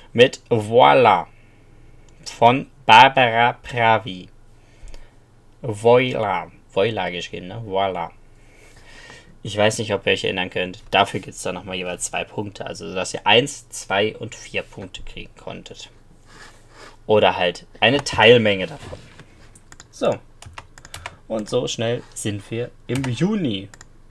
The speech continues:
Und damit fast bei der Hälfte angekommen. Natürlich erst nach diesen Fragen.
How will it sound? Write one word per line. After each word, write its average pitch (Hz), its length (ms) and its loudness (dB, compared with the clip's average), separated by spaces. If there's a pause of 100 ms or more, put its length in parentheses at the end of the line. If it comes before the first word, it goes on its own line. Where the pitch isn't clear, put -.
(120)
Und 127 140 -12
damit 110 200 -6
fast - 400 -4
bei 175 120 0
der 165 100 0
Hälfte 151 320 -8
angekommen. 104 520 -14 (280)
Natürlich - 240 -18
erst 92 160 -10
nach 95 200 -10
diesen 98 260 -16
Fragen. 101 420 -14